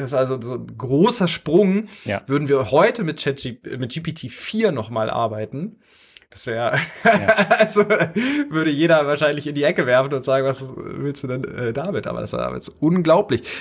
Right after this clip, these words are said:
Speaker 1: Da ga-, da konnten auch die Tools noch gar keine Internet-, äh, Webrecherche oder sowas machen.
Speaker 2: Richtig, ja.
Speaker 1: Ich glaub, ein Datei-Upload weiß ich gar nicht, ob das möglich war.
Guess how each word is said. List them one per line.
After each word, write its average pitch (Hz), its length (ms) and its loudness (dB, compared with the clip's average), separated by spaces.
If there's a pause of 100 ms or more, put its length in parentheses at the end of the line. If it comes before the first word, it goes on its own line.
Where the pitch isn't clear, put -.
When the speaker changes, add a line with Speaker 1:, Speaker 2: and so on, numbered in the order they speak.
(120)
Speaker 1:
Da 117 100 0
ga-, 123 300 4
da 123 100 0
konnten 196 560 0
auch 139 240 2
die 120 200 -6
Tools 208 420 0
noch 135 160 -4
gar 139 120 4
keine 127 220 0
Internet-, 147 640 -2
äh, 113 440 -6
Webrecherche - 600 0
oder 117 220 -4
sowas - 260 -6
machen. 120 80 2
Speaker 2:
Richtig, - 380 -2
ja. 120 140 -2 (320)
Speaker 1:
Ich 113 140 -10
glaub, 131 220 4
ein 123 380 -6
Datei-Upload 131 800 4
weiß 120 180 2
ich 117 60 -8
gar 123 120 -4
nicht, 110 120 -6
ob 104 100 -10
das - 160 -8
möglich 143 320 -8
war. - 200 -12